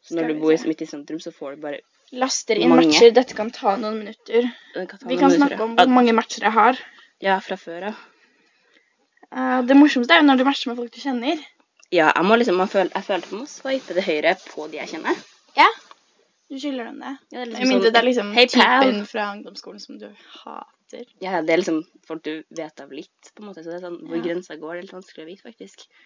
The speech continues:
Speaker 2: Men, åh, det kleineste, eller det er ikke kleint, men, ja,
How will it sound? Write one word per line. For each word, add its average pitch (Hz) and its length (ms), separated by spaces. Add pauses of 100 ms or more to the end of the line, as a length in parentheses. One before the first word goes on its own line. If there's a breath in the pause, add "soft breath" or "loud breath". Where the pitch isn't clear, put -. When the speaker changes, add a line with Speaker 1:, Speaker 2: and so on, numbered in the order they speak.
(140 soft breath)
Speaker 2:
Men, 277 240 (180)
åh, 269 200 (120)
det 254 140
kleineste, 226 560 (140)
eller 226 100
det 220 100
er 220 60
ikke - 220
kleint, 277 500 (140)
men, 247 580
ja, 311 140